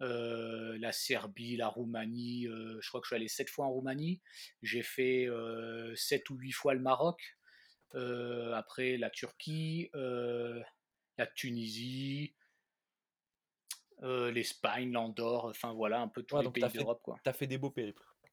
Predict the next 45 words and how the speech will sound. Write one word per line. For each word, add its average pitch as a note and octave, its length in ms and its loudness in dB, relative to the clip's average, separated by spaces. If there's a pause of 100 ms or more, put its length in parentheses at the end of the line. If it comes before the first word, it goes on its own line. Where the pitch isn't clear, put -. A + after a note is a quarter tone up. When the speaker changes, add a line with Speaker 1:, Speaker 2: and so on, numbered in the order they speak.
(160)
Speaker 1:
Ouais. - 160 6 (840)
Speaker 2:
Et C3+ 80 -4
t'as C3+ 120 8
eu D3+ 60 6
des D3 100 6
galères D3 240 10
dans C#3+ 100 4
le C#3 60 2
désert, C3+ 300 2
j'imagine. A#2+ 420 -10 (800)
Speaker 1:
Bah D3 220 12
non, D3 180 10
ça D#3 140 6
j'ai A#2+ 120 2
de B2 80 0
la A#2+ 100 8
chance, - 360 2
euh, A#2 240 -2 (420)
contrairement C3+ 640 6
à A#2+ 80 8
vous, C3+ 320 2
euh, A2 220 0 (640)
j'ai, A#2 520 4
au A#2 120 2
niveau B2 260 4
mécanique, B2 580 0
euh, A2+ 280 0
c'est - 240 -4
souvent D3+ 380 0
dépanner C3+ 440 0
un B2 80 0
peu B2 140 -4
les A#2+ 120 0
copains, D3 420 0
mais B2 160 0
moi, C#3 220 4
euh, A#2 400 0
j'ai G#2+ 180 -2
eu C3 200 0
une E3+ 100 6
seule C#3+ 220 2
fois D3 220 4
une C3+ 100 2
galère, A#2+ 440 2
euh, A2 240 -6